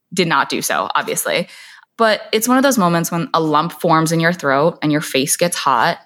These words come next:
and there's not much you can say. But I decided at that very moment, I was like,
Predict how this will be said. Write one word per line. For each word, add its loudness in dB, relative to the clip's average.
and 0
there's 0
not 0
much 0
you 0
can -8
say. -2
But -2
I 0
decided -2
at -2
that -4
very -2
moment, -6
I -4
was -8
like, -8